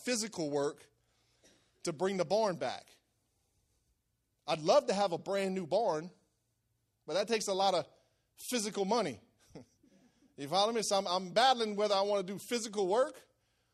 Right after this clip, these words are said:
or physical money. Well, since I don't have the physical money, it looks like it's going, <laughs> it's gonna be physical work. So I'm, I'm working in this barn, and me and Ethan had a little morning in the barn, and I'm going to sit down and try to finish up my message,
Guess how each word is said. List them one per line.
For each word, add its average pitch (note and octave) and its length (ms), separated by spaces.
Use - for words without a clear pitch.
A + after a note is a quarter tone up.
or D#3+ 140
physical G#3 420
money. G#3 360
Well, C#3 100
since G#3 220
I A3 60
don't G#3+ 120
have A3+ 120
the F3+ 80
physical G#3 340
money, A3 300
it G3 80
looks G#3+ 160
like G#3 120
it's F3+ 140
going, F#3 340
<laughs> - 40
it's - 500
gonna E3 160
be D#3 80
physical E3+ 360
work. A#3 260
So A#3 120
I'm, G#3+ 200
I'm G3 80
working C4 260
in B3 100
this G#3 140
barn, A3+ 300
and F3 160
me G#3+ 100
and G#3+ 80
Ethan G#3+ 220
had G3 100
a G3 40
little G3+ 160
morning G3+ 340
in G3+ 80
the F#3 60
barn, G3 260
and F#3 100
I'm F3 140
going G#3+ 160
to G3 60
sit G#3+ 200
down G#3 120
and F3+ 80
try G#3 140
to F3 40
finish G#3+ 320
up G#3+ 80
my F3 140
message, G3+ 440